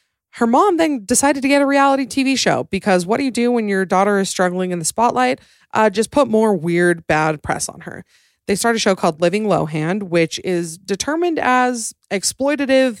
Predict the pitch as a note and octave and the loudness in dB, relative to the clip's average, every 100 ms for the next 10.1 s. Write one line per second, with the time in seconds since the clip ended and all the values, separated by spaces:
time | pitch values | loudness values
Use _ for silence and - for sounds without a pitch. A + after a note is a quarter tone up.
0 | - F#3+ F#3 D#3+ D3+ - - - - _ | -6 -2 -2 -2 -6 -6 -6 -8 -10 _
1 | _ _ _ _ - F#3 G3+ G3+ F#3+ F#3+ | _ _ _ _ -6 -4 -2 -2 -2 0
2 | F3+ E3 E3+ D#3 E3 D#3 D#3 - F3 D#3+ | 0 -2 -2 -2 -2 -2 -2 -4 -8 -6
3 | E3+ E3+ E3+ E3+ E3+ D#3 D3 D3+ D#3+ D#3+ | 0 0 0 -2 -4 -2 -2 -4 -8 -8
4 | E3 E3 E3 - E3 D#3+ D#3+ D#3 D#3+ E3 | -4 -4 -4 -4 -2 -4 -2 0 2 2
5 | D#3 D#3+ - D3 - E3 D#3 D#3+ C#3 D#3+ | 0 -4 -4 -4 -4 -6 -4 -6 -6 -6
6 | D#3+ G#3 A#3+ E3+ - - E3 D#3 D#3 - | -4 -4 -4 -4 -6 -8 -6 -6 -6 -8
7 | - D#3+ D3+ D3+ G3+ D4 - _ _ _ | -8 -6 -4 -2 -2 -2 -4 _ _ _
8 | _ _ C4+ D4 - G3+ G3 - G#3+ A3+ | _ _ 0 0 0 -2 -2 -2 0 0
9 | G#3 G3+ F#3 E3+ D3+ F3+ E3 D3+ D3 C#3+ | 0 -2 -2 -4 -4 -4 -6 -6 -4 -6
10 | - | -6